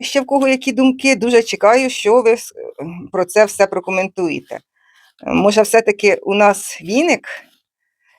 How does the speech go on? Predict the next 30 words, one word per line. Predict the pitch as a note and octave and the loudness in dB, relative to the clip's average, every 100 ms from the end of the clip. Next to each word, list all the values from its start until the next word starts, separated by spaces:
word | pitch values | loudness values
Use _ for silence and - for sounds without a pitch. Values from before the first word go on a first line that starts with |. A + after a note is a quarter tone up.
| - | -8
Чи | - | 0
є | G3+ A#3 | 2 4
надія, | B3 G#3 C4 G#3 | 2 0 2 2
що | A3+ G#3 | 0 -4
з | - | -2
цього | A3 G#3+ | 0 0
буде | G3 G3+ G#3 | -2 0 0
троянда? | G#3 G3+ F3+ D3 C#3+ C3+ C#3 _ _ _ _ | 2 4 4 2 -2 -8 -10 _ _ _ _
Я, | F3+ G3 G3+ - - - _ _ _ - | 0 4 4 2 -2 -12 _ _ _ -14
ну, | F3+ F3+ | -10 -8
дуже | F3 E3+ D#3 C#3 - _ | -6 0 0 -2 -10 _
сумніваюся, | - E3 E3 F3+ C4 D4+ - B3+ - - - - | -12 -6 0 2 2 2 -4 -6 -8 -20 -20 -14
і | F#3+ F#3 F3 | -6 -2 0
хочеться | - A3 G3+ G3 | 0 0 2 2
мені, | F#3 F#3 | 0 -4
щоб | F3+ F3+ | -4 -6
це | - F3+ | 0 0
відео | G3+ F#3 F3 | 0 2 2
максимально | E3+ - F#3+ G3 F3+ | 2 0 2 2 2
побачила | E3 D#3+ E3 E3 | -2 0 2 0
більша | E3 D#3+ D3+ | -2 -6 -8
кількість | D3+ D3 C#3+ - | -8 -12 -12 -10
людей, | - G#3 A#3+ D#4 E4+ _ _ - - _ | -6 0 2 0 -6 _ _ -20 -20 _
щоб | - G3 | -6 -2
вони | G3 G3+ | 0 0
думали, | F#3 F3 F3+ B3+ | 0 2 2 2
що | F3+ | -4
купують | F3+ F3+ E3+ E3 | -8 -2 -2 -2
в | E3+ | -4
інтернеті, | F3 F3+ G3 B3+ D4 C#4+ D4 | -2 0 2 2 0 -4 -4